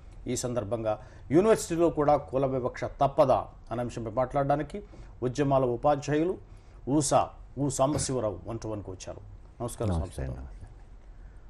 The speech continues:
Speaker 1: ఆ, రోహిత్ వేముల,
Speaker 2: యా.
Speaker 1: బహుశా ఈ పేరు భారతదేశ చరిత్రలో మిగిలిపోయే అవకాశం ఉంది.
Speaker 2: యా.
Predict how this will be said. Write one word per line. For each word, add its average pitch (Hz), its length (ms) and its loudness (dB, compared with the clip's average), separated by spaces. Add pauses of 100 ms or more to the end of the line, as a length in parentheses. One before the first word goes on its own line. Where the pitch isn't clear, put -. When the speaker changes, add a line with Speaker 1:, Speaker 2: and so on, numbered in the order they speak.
(540)
Speaker 1:
ఆ, 101 540 -2 (340)
రోహిత్ 147 380 2
వేముల, 110 320 0 (340)
Speaker 2:
యా. 85 320 0
Speaker 1:
బహుశా 113 320 -4
ఈ 117 260 -6
పేరు 110 360 0 (580)
భారతదేశ 131 560 0 (200)
చరిత్రలో 131 520 -2 (380)
మిగిలిపోయే 120 560 -2
అవకాశం 104 440 -6
ఉంది. 90 520 -10
Speaker 2:
యా. 80 180 -6